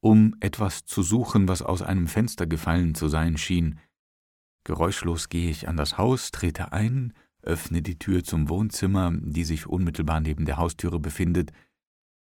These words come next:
und sehe die Charpillon und den Friseur auf dem Kanapee liegen und,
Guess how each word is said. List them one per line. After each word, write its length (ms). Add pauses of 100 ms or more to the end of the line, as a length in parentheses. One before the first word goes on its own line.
(160)
und 160
sehe 340
die 400 (360)
Charpillon 800
und 280
den 120
Friseur 680
auf 140
dem 180
Kanapee 580
liegen 520
und, 540